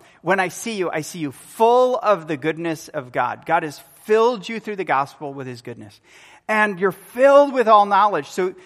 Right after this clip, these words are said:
you are ready now, you are ready now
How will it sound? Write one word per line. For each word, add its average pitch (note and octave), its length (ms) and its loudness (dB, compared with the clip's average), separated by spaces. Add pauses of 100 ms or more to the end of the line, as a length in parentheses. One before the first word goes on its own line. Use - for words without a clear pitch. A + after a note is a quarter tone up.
(200)
you B3 260 0
are C#4 140 8
ready G3+ 480 0
now, A#2 580 -8 (300)
you F3+ 140 -2
are G3 100 4
ready E3 280 0
now A#2+ 360 -10